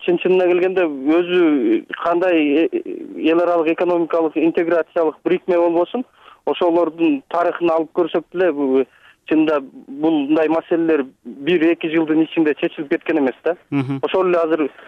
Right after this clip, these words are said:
Speaker 1: өтө, э, дүйнөдө мындай үлгү катары көрсөтүп аткан европалык биримдигинин деле бул бир миң тогуз жүз элүү жетинчи жылдан бери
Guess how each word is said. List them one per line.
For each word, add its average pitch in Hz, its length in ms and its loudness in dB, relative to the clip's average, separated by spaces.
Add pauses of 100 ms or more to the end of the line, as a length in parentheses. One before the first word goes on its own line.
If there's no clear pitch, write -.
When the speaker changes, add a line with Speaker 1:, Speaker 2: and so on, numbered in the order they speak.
(120)
Speaker 1:
өтө, 160 220 0
э, 143 560 2
дүйнөдө 165 640 0
мындай 156 260 2
үлгү 180 280 0
катары 175 300 0
көрсөтүп 175 380 0
аткан 175 220 -2
европалык 175 540 0 (300)
биримдигинин 170 720 0
деле 156 400 0
бул 127 400 -2
бир 156 160 0
миң 170 140 2
тогуз 160 240 0
жүз 170 120 2
элүү 175 160 -2
жетинчи 175 440 -4
жылдан 175 300 0
бери 160 200 0